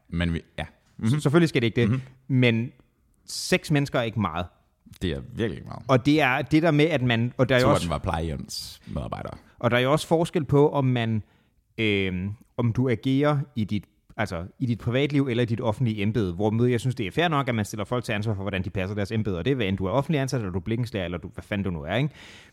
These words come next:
Speaker 2: Men der må være en bedre måde at sørge for, at de ikke bliver chikaneret for at passe deres arbejde, hvilket de selvfølgelig ikke skal, end at sige til aktindsigt.
Speaker 1: Eller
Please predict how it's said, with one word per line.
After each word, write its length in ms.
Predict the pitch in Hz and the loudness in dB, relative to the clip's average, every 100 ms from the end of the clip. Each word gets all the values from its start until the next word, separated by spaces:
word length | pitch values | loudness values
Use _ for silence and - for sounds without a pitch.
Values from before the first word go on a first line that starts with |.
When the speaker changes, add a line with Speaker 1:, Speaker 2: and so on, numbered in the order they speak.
| - | -4
Speaker 2:
Men 240 | 113 113 | 2 2
der 80 | 110 | 2
må 160 | 110 110 | 0 0
være 460 | 104 127 156 180 156 _ _ _ _ - | 2 2 2 0 -2 _ _ _ _ -6
en 320 | 110 101 95 - _ - | -2 0 0 -6 _ 4
bedre 360 | 135 156 170 | 6 6 4
måde 540 | 139 123 117 123 139 135 - _ - | 4 6 6 8 6 4 -2 _ -4
at 180 | 104 | -4
sørge 260 | - 120 110 | -2 0 0
for, 200 | - 127 | 0 -2
at 240 | 120 101 | -2 -4
de 120 | 123 127 | -2 -2
ikke 140 | - | 0
bliver 120 | 139 | 0
chikaneret 460 | 107 117 110 131 127 | 0 0 0 0 0
for 80 | 110 | -2
at 60 | |
passe 200 | 107 104 | -4 -6
deres 100 | 95 | -4
arbejde, 340 | 101 131 123 87 | 0 2 2 4
hvilket 240 | 185 - | 4 4
de 80 | 135 | -2
selvfølgelig 320 | 110 160 151 | 0 2 2
ikke 140 | 120 - | 2 0
skal, 200 | 104 98 - _ _ _ | -2 -2 -6 _ _ _
end 260 | 127 127 135 - _ - | 4 4 4 0 _ -4
at 140 | 110 - | -4 -4
sige 500 | - - 127 110 101 - _ - - - _ - | -12 -4 2 2 2 -4 _ -20 -18 -20 _ -2
til 120 | 123 | 0
aktindsigt. 580 | 104 104 117 98 82 - - _ - | 0 -2 -2 -4 -6 -12 -20 _ -4
Speaker 1:
Eller 320 | 80 85 135 | 0 2 0